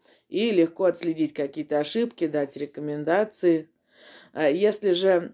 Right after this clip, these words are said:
музыка включается только с компьютера, можно, а, в скайпе нажать на два квадратика и дать доступ преподавателю к вашему экрану и к звуку. Но будет ли слышно, э, преподавателю хорошо,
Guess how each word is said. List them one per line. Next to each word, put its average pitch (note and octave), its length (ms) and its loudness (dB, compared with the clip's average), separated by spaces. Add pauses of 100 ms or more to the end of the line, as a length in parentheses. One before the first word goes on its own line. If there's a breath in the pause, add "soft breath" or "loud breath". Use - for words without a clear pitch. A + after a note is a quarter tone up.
(140)
музыка F#3 500 -2
включается E3+ 720 0
только E3+ 340 0
с E3+ 60 -10
компьютера, F#3+ 880 0 (580 soft breath)
можно, D#3+ 960 0
а, B2 40 -2
в D3 100 -12
скайпе D#3+ 460 2
нажать D#3 420 -2
на D#3+ 100 -4
два D#3 240 0
квадратика G3+ 1080 2
и F#3+ 280 -4
дать F3 300 2
доступ F3 500 0
преподавателю D#3+ 880 0
к D#3+ 80 -12
вашему D#3+ 400 -2
экрану F#3+ 440 0
и - 20 -6
к E3 60 -10
звуку. D#3 640 -4 (420 loud breath)
Но F#3+ 300 4
будет F#3 460 0
ли F3+ 340 2 (380)
слышно, F3+ 800 -2 (300)
э, D3+ 300 0
преподавателю E3 840 2
хорошо, E3 680 0